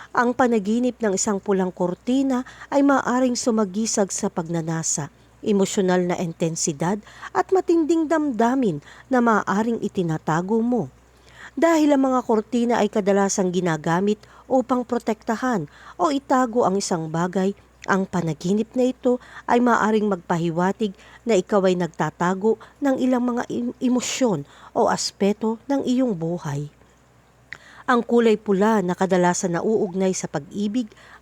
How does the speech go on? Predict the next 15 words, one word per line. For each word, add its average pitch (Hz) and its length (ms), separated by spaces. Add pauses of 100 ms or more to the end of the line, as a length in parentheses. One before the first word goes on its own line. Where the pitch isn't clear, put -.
galit 220 560
o - 80
panganib 190 640 (400)
ay 208 80
maaaring 185 480
magbigay 190 480
ng 175 160
karagdagang 170 720
pahiwatig 170 720 (400)
tungkol 311 560
sa - 160
kung 220 160
ano 202 400
ang 175 160
itinatago. 160 960